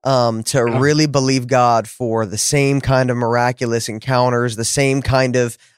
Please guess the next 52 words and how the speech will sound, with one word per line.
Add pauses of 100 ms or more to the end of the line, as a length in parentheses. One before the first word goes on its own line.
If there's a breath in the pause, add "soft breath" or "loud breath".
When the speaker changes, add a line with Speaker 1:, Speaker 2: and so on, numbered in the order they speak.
(100)
Speaker 1:
um, (240 soft breath)
you
know,
breakthrough
to
take
place
in
their
life,
the
same,
you
know,
to
be
used
by
God
in
very
similar
manners.
And
so (180 loud breath)
you're
imparting
a
lot
of
faith
in
the
body
of
Christ,
challenging
a
lot
of
people (300 loud breath)
to
think
outside
of, (240 soft breath)
you
know, (100)
their
natural
way
of
thinking